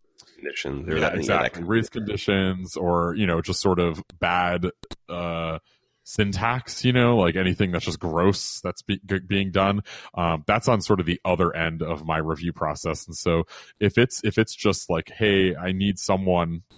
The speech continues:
Speaker 2: over here to look at this," uh, odds are I won't be able to give it as good of a review just because I don't have my head in that project. Um, and so those will be a lot more sort of surface level. Like, I'll look at the code, I'll read through it, I'll see how it touches the other systems, and then give some review.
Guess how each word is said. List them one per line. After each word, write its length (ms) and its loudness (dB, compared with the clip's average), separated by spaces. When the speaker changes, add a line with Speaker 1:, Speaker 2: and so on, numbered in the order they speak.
Speaker 2:
over 240 0
here 240 2
to 140 -4
look 200 0
at 120 -6
this," 340 -4
uh, 200 0
odds 280 4
are 220 6
I 140 4
won't 240 -2
be 80 -2
able 160 0
to 80 -6
give 180 0
it 100 -2
as 120 -8
good 160 -2
of 100 0
a 80 -4
review 640 0
just 220 -6
because 280 -2
I 60 -2
don't 340 -2
have 440 -2
my 300 -6
head 520 -2
in 220 -10
that 180 -8
project. 540 -14
Um, 300 -2
and 160 -4
so 400 4
those 280 6
will 80 6
be 140 2
a 80 4
lot 280 2
more 540 -2
sort 240 -6
of 100 -12
surface 420 -8
level. 220 -8
Like, 220 -8
I'll 100 -6
look 160 -2
at 80 -12
the 80 -6
code, 480 8
I'll 160 2
read 240 -2
through 300 6
it, 240 6
I'll 120 -2
see 280 -4
how 120 0
it 60 -6
touches 280 -10
the 100 -4
other 160 -6
systems, 640 -2
and 160 -4
then 160 -4
give 160 -6
some 240 -4
review. 400 2